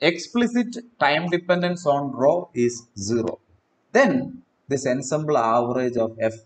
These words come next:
will also be constant in time. There is no other time dependence. Okay, in this equation, the only time dependence comes from rho. If rho is independent of time, then the ensemble average of F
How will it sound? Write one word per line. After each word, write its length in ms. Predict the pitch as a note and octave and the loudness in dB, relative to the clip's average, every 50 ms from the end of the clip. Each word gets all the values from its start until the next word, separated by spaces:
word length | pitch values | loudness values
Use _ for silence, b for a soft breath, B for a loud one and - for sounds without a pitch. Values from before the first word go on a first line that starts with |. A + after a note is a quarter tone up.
| _ _ _ _ _ | _ _ _ _ _
will 160 | A2 G#2+ G#2 | -4 -2 0
also 360 | G2+ G2+ G#2 G2 - A#2 A2 | 0 -2 -2 -4 -6 -6 -6
be 160 | G#2 G#2+ A2+ A2 | -4 -4 -6 -4
constant 600 | A2 G#2 F#2+ G2 G2+ - - - A2 G#2 G2 G2+ | -2 -2 -2 -2 -2 -6 -8 -10 -8 -8 -8 -8
in 140 | F#2+ F#2 F2 - | -8 -10 -10 -10
time. 120 | - - - _ _ _ _ _ | -12 -12 -12 _ _ _ _ _
There 140 | - D#3+ F3 | 2 2 4
is 160 | G3+ G3 D#3+ E3 | 2 2 0 0
no 140 | F3 F#3+ G3 | 0 0 2
other 360 | E3+ D3 D3 D#3 D#3 D3+ D3+ - | 2 2 2 2 -2 -2 0 2
time 220 | C3 B2+ C3 C3 C3 | 2 2 2 0 -2
dependence. 600 | A#2+ - - G#2 F#2 F2 - - - - - - _ _ _ | -6 -6 -6 -6 -6 -6 -10 -18 -20 -20 -20 -20 _ _ _
Okay, 260 | _ G3+ B3+ B3+ - - - _ _ _ _ - | _ -6 -6 -6 -10 -16 -20 _ _ _ _ -10
in 100 | C#3+ D3 | -6 -4
this 200 | C#3+ D#3 D3+ - | -4 -2 -2 -2
equation, 500 | D#3+ E3 - F3 F3 F3 F3 E3+ F3 E3 | -4 -2 0 2 2 2 2 0 -2 0
the 80 | E3 D#3 | 2 2
only 260 | D3 D3+ D#3+ E3+ E3+ | 2 2 0 0 2
time 260 | E3 D3+ D3 D3 D3+ | 2 2 2 2 -2
dependence 440 | D3+ D3 - D3 D3+ D3 D3+ D3+ - | -4 -4 -4 -4 -4 -4 -6 -6 -4
comes 280 | - C3+ C3+ C3 - | -4 -4 -2 -4 -4
from 240 | - C3+ C3+ C3 A#2 | -2 -2 -2 -2 0
rho. 380 | G2+ G#2 A#2+ E3+ - - - - _ _ _ _ _ - | 2 4 4 4 4 2 -4 -14 _ _ _ _ _ -2
If 200 | G#3 G3+ - F#3 | 0 0 2 4
rho 220 | F#3 F#3+ G3+ A3 | 8 10 10 10
is 240 | A#3 B3 A3+ - G#3 | 10 6 4 2 0
independent 580 | G3+ F#3+ F#3 G#3 F#3+ - G#3+ G#3 G#3 G#3+ G3+ G3 | 0 0 0 2 4 4 4 6 4 4 6 4
of 240 | F#3 F#3 F3+ - | 4 4 2 0
time, 360 | - D3 C3 B2 C#3 - - - _ | 2 4 4 4 2 -2 -10 -6 _
then 200 | C3+ C#3+ D#3 D#3 | 2 2 2 4
the 100 | D#3 D3+ | 4 4
ensemble 460 | C#3+ D3 D3 - E3+ E3 E3+ F3 E3 | 4 2 0 -2 -2 0 0 2 4
average 400 | D3 D3 D3 D3 D3 C#3+ C#3+ C#3 | 6 6 6 6 6 4 2 2
of 140 | C#3+ C3+ C#3 C3+ B2 | 2 0 0 -2 -4
F 80 | A#2+ | -6